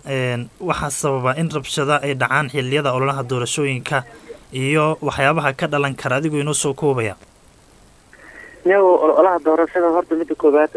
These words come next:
Speaker 2: qof kasta marka uu taagan yahay xildhibaan uu yahay, marka koowaad, eh, wuxuu bulshada u sheegaa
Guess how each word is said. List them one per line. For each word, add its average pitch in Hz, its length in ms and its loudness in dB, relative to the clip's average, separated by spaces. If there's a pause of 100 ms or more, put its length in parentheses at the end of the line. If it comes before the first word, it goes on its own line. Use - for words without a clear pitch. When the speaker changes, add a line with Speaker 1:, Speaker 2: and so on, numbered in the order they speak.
(140)
Speaker 2:
qof 170 180 0
kasta - 260 -4
marka 156 240 -2
uu 127 140 0
taagan 147 300 4
yahay 143 140 -4
xildhibaan 135 440 4
uu 139 160 0
yahay, 135 260 2
marka 147 300 -2
koowaad, 139 320 4 (140)
eh, 123 100 4
wuxuu 120 480 -2
bulshada 131 480 -2
u 143 120 0
sheegaa 131 420 0